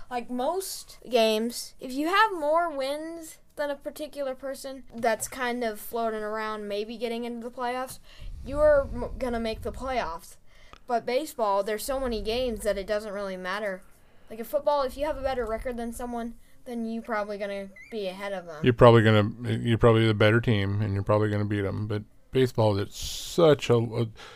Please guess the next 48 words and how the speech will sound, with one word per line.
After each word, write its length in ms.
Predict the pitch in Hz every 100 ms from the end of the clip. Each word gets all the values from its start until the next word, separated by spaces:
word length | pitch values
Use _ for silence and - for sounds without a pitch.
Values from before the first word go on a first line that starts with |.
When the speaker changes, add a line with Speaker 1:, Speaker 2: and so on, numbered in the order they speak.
| - - -
Speaker 2:
a 40 |
wide-ranging 840 | 113 117 120 131 131 120 123 120 113
Speaker 1:
They 60 | 107
Speaker 2:
season. 420 | - 117 107 101
Speaker 1:
play 280 | - 262 -
every 320 | 233 247 277
day 280 | 220 220 208
for 120 | 202
six 400 | 190 - 196 -
months. 420 | 175 156 - - -
Speaker 2:
Yeah, 240 | 110 95 95 104
so 120 | 113
you 200 | 110 123
could, 360 | 127 120 101 104
you 120 | 120
could 180 | 143 107
start 280 | - 127 139
the 80 | 104
season 360 | - 107 101 98
and 160 | 95 95
not 220 | 110 117
be 120 | - 104
that 220 | 101 98
great. 240 | 107 98
You 160 | 117 123 - - - 175
look 120 | 170
at, 140 | 156
I 40 | 156
mean, 260 | 151 135 - -
Speaker 1:
You 100 | 370
can 220 | 453 427
Speaker 2:
we, 60 | - -
Speaker 1:
start 400 | - 370 415 415
the 120 | 330 -
Speaker 2:
the 80 | 135
Braves 440 | 120 120 120 135 131
Speaker 1:
six 120 | 143
Speaker 2:
did 80 | 147
it 20 |
this 220 | 131 -
year. 340 | 127 113 131 165 - - - -
The 80 | 113
Nationals, 640 | 107 110 - 127 123 135
Speaker 1:
The 120 | -
Speaker 2:
the 100 | 120
year 140 | 117
Speaker 1:
first 40 |
Speaker 2:
that 40 | 120